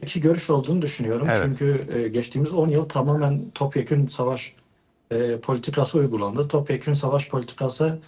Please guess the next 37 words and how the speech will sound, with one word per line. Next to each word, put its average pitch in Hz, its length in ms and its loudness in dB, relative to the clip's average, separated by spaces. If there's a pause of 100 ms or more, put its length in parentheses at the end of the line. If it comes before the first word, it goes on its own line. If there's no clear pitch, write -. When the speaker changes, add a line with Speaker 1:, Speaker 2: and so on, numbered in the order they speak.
(400)
Speaker 1:
e, 117 180 0
Türkiye 143 340 2
hiçbir 143 220 0
şey 151 200 2
getirmediği 139 540 2
gibi 135 260 2
daha 143 140 2
fazla 143 340 2
da, - 260 2 (100)
e, 117 440 -2
izole 117 280 4
etti. 143 320 0 (540)
Bazı 139 280 6
taktik 147 440 2
başarılar 147 560 6
elde 139 140 4
etmiş 160 320 0
olabilir 170 440 4
fakat 151 320 0 (440)
stratejik 143 580 2
olarak 120 340 2
Kürtlerin 127 400 0
konumunu 139 380 2
geriye 135 340 4
itemedi. 110 420 -2 (1300)
Speaker 2:
Peki 156 400 -2
yani 120 200 2
sence 127 460 0
burada 131 320 0
ciddi 117 260 -4
bir 135 80 -2
paradigma 123 540 0
değişine 123 320 -2
mi 185 120 0
gidiyor 95 220 0
Türkiye? 87 380 -4
Yani 95 300 2